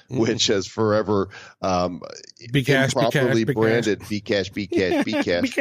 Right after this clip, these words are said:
Speaker 2: forever and ever.
Speaker 1: Ha ha,
Speaker 2: Um,
Speaker 1: Bcash.
Speaker 2: Charlie, yeah, I, they've been, they've been congenial and been friends, but I guess recently they've had a little falling out, and Charlie pub-, uh, challenged Roger to a debate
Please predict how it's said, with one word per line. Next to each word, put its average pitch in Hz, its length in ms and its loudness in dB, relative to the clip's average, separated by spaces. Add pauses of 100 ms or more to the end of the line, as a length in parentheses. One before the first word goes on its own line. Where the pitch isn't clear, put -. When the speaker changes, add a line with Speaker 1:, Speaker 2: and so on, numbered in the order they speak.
(240)
Speaker 2:
forever 90 180 -6
and 92 100 -4
ever. 107 380 -2 (220)
Speaker 1:
Ha 185 200 2
ha, 101 300 2
Speaker 2:
Um, 202 80 -2
Speaker 1:
Bcash. 147 400 0
Speaker 2:
Charlie, 127 880 0 (320)
yeah, 120 160 0
I, 131 120 2
they've 160 320 0
been, 135 320 2
they've 131 220 2
been 135 140 -2
congenial 95 640 0
and 85 100 0
been 90 160 0
friends, 78 540 0
but 85 340 2
I - 80 0
guess 92 280 -2
recently 110 480 2
they've 92 160 2
had 92 160 2
a - 20 0
little 90 180 2
falling 87 480 2
out, 98 320 2
and 87 460 0
Charlie 101 680 2 (140)
pub-, 101 340 -2
uh, 76 220 0
challenged 107 720 2 (420)
Roger 95 520 2
to 95 480 2
a 90 320 4
debate 98 720 0